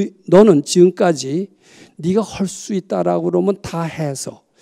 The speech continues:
그런 것을 해서 노력을 해서 도통은 노력해서 되는 것으로 그렇게 알았다. 근데 이런 모든 성취나 도통을 포함한 모든 성취는 노력해서 되는 게 아니다. 지 마음에서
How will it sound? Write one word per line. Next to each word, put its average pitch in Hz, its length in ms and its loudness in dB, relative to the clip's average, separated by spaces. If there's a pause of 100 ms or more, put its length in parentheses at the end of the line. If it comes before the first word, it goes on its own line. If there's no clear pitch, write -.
(240)
그런 185 320 4
것을 180 400 -6
해서 165 280 -6
노력을 160 500 4
해서 135 380 -10 (760)
도통은 180 640 2
노력해서 165 960 -2
되는 165 380 6
것으로 156 460 -8
그렇게 175 260 -10
알았다. 123 480 -18 (1000)
근데 196 220 -2
이런 185 400 0
모든 175 360 2
성취나 196 720 -4
도통을 165 840 2
포함한 170 400 0
모든 147 260 0
성취는 143 500 -4
노력해서 170 480 4
되는 180 280 2
게 202 80 -2
아니다. - 400 -8 (800)
지 214 280 0
마음에서 185 1400 0